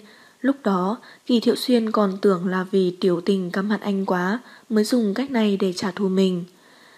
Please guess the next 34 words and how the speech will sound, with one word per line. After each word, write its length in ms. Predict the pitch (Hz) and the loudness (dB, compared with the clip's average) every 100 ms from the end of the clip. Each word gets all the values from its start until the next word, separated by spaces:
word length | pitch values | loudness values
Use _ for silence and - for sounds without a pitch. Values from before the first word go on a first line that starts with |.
| - | -10
Sát 180 | - 277 | -6 -4
khí 260 | - 196 185 | 0 0 2
nồng 300 | 220 208 185 | 0 0 0
nặc 140 | 190 - | -2 -2
toát 200 | 226 269 | -6 -2
lên 240 | 240 208 190 | 0 0 0
trong 280 | 226 185 | -4 -2
mắt 120 | 185 254 | -4 -2
Kỳ 140 | 214 190 | 0 0
Thiệu 180 | - | -2
Xuyên, 360 | - - 226 214 - - - - | -4 0 2 0 -6 -18 -16 -6
anh 320 | 240 233 226 | -4 -2 0
muốn 220 | 196 202 | 0 0
bẻ 200 | 240 175 | 0 0
gãy 160 | 180 - | -4 2
cổ 260 | 240 202 | 4 4
An 200 | - 185 | 0 -6
Nhiễm 220 | 180 180 233 | -4 -6 -2
ngay 200 | 226 180 | -2 0
lập 160 | 175 - | -4 -2
tức. 160 | 269 - _ _ _ _ _ _ _ _ | -4 -4 _ _ _ _ _ _ _ _
"Kỳ 180 | - 185 | -4 -2
Thiệu 160 | - 214 | -2 -4
Xuyên, 380 | - 226 220 214 - - - | 0 2 2 0 -8 -18 -6
có 120 | 226 | -4
phải 220 | 226 247 | 0 0
anh 240 | - 214 202 | 0 -2 -2
muốn 160 | 185 | -2
giết 240 | 180 269 269 | -2 -4 -2
tôi 200 | 220 196 | 0 0
lắm 240 | 180 190 | -2 -4
rồi 220 | 240 226 | -2 -2
đúng 200 | 185 180 | 0 -2
không?" 320 | 196 226 226 | 0 0 0